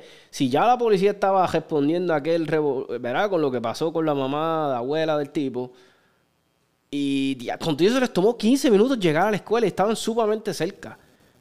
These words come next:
Creo que estaban a distancias de, pf, nada, creo que era menos de dos millas, algo así era. So,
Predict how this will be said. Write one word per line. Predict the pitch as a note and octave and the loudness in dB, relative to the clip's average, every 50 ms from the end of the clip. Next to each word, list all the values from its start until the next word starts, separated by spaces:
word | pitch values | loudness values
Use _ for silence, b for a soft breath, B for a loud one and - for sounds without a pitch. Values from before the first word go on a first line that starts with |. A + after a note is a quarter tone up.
| b _ | b _
Creo | - A2 B2+ | -8 -6 -4
que | D3 D#3+ | -4 -2
estaban | - - D#3+ E3+ F#3+ G3 | -2 -2 -2 0 0 0
a | F#3+ F3+ | 0 0
distancias | D#3+ C#3 - - - C3+ D3+ D#3+ - - G3+ F#3+ F3+ D#3+ | 0 -2 -4 -4 -2 -2 -2 -2 0 0 0 0 0 0
de, | D#3+ D3 C#3 C3 B2 A#2+ G#2+ G2+ G2 | 0 0 0 0 0 -2 -4 -6 -10
pf, | - - - - - A2+ | -14 -20 -20 -16 -10 -8
nada, | A2 A#2 C3 D3+ D3 A2+ G#2 G2+ | -6 -4 -2 -2 -2 -4 -4 -6
creo | G#2 G#2 A2+ F#2+ | -6 -8 -8 -8
que | - A#2+ | -8 -8
era | B2 B2+ C#3 D#3 D#3+ D#3 C#3+ A#2 G#2+ b b b b b b b b b b b b | -6 -4 -2 -2 0 0 0 -2 -4 b b b b b b b b b b b b
menos | - - A#2 C#3+ F3+ G#3 G#3+ | -10 -6 -4 -2 -2 -2 -2
de | G3+ - | -4 -2
dos | G#3+ A3+ G3+ E3+ | -2 -2 0 0
millas, | G3+ B3+ B3 G3 C3+ A#2 A#2 | 0 0 0 0 -2 -2 0
algo | C3 D3+ E3+ F#3+ | -2 0 0 0
así | F3 - A3+ A3 A3 | 0 0 0 2 2
era. | F#3 C3+ G#2+ - - - - _ _ | 2 2 0 -4 -8 -16 -20 _ _
So, | - - - C3+ B2 A#2 A#2 A2 G#2+ G#2 F#2 | -14 -4 -2 0 0 0 0 0 -2 -4 -6